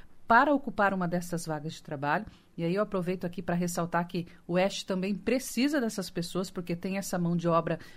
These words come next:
vacante, precisa ocupar esses postos de trabalho, em especial nas cooperativas, nos frigoríficos da região. E essas pessoas chegam aqui, muitas vezes, sem as, sem as condições básicas,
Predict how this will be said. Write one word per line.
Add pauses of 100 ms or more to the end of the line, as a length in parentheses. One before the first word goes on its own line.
(120)
vacante,
precisa
ocupar
esses
postos
de
trabalho,
em
especial
nas
cooperativas,
nos
frigoríficos
da
região. (440)
E (180)
essas
pessoas
chegam
aqui,
muitas
vezes,
sem
as, (260)
sem
as
condições
básicas,